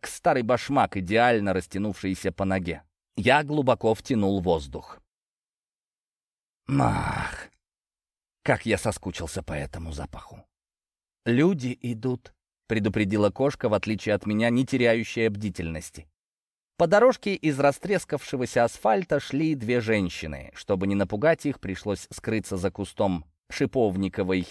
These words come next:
изгороди. Когда они подошли ближе, я догадался по голосу, что одна из них — моя мать. Наверное, шла из магазина.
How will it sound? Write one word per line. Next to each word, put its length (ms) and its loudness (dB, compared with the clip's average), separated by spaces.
изгороди. 880 -2
Когда 340 4
они 260 2
подошли 440 2
ближе, 460 2
я 180 4
догадался 600 4
по 140 2
голосу, 480 0
что 220 2
одна 320 2
из 220 0
них — 440 0
моя 400 2
мать. 520 -2
Наверное, 520 2
шла 260 4
из 160 0
магазина. 640 0